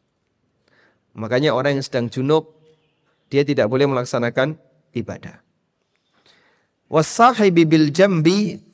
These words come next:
teman yang berada di samping. Artinya dia tidak bersatu dengan kita. Maka Allah sebut, "Fajtanibuhu",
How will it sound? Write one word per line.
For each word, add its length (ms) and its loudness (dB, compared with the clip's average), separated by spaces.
teman 320 0
yang 240 0
berada 240 2
di 160 -2
samping. 400 -8
Artinya 720 -4
dia 300 -4
tidak 260 0
bersatu 400 -4
dengan 240 -4
kita. 400 -12
Maka 560 2
Allah 240 4
sebut, 400 -2
"Fajtanibuhu", 1040 0